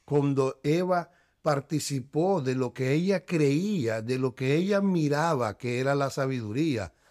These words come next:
No era la sabiduría de lo alto, pero dice la Biblia como en una analogía que se le acercó una serpiente y le habló,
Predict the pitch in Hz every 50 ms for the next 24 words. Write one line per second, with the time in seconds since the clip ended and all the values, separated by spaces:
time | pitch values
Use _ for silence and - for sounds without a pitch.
0 | _ - - 127 160 190 220 247 262 254 233 208 180 - - 160 151 147 139 131
1 | 120 123 165 214 226 208 165 131 123 120 107 107 120 135 156 170 156 156 - 123
2 | 107 101 113 113 110 113 131 151 151 - 185 175 170 147 120 131 151 170 170 175
3 | 180 175 165 - _ _ _ _ - 165 165 170 170 160 160 185 220 220 214 208
4 | 202 190 175 165 147 131 104 - 156 202 202 160 123 107 92 110 110 - 135 123
5 | 127 120 101 - 135 117 110 - - 143 151 160 165 160 160 156 143 - - 131
6 | 113 - _ - 131 139 147 170 175 165 - - 120 120 107 104 107 95 90 95
7 | 107 135 165 170 147 -